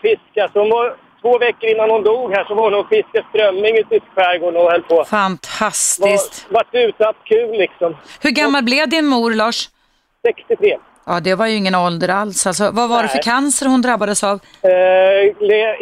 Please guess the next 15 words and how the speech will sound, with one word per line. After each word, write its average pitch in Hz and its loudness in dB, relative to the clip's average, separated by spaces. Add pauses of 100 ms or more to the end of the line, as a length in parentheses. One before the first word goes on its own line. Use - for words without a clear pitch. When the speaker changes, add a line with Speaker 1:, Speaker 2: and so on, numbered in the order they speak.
(200)
Speaker 1:
är, 214 2 (360)
blev 220 0
en, 214 -2
eh, 214 2
gallgångscancer. 220 0
Gallgången 214 0
preppades 214 -2
igen 190 2
och 190 0
sen 196 2
fick 196 -2
hon 202 0
lever 185 0
och 190 2
lungorna 175 0